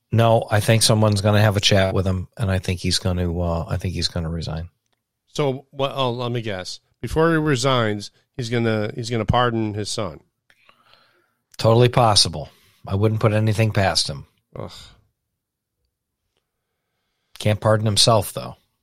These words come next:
Speaker 2: No. But that's all right. There's plenty of other charges that President Trump can get him on after he gets into office.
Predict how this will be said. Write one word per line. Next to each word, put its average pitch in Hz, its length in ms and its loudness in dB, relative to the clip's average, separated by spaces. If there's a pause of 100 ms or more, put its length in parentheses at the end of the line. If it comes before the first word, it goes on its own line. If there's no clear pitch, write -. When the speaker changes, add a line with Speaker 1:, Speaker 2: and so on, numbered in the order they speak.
(340)
Speaker 2:
No. 110 400 -6 (2750)
But 147 140 0
that's 175 240 -2
all 120 80 0
right. 107 100 -2
There's 123 160 -4
plenty 170 220 0
of 139 80 0
other 127 160 0
charges 107 500 -4
that 95 220 -8 (300)
President 123 300 -4
Trump 113 240 -4
can 101 100 -6
get 95 200 -6
him 95 100 -6
on 87 300 -8 (320)
after 113 260 -4
he 101 60 -8
gets 101 200 -8
into 98 160 -6
office. 92 400 -10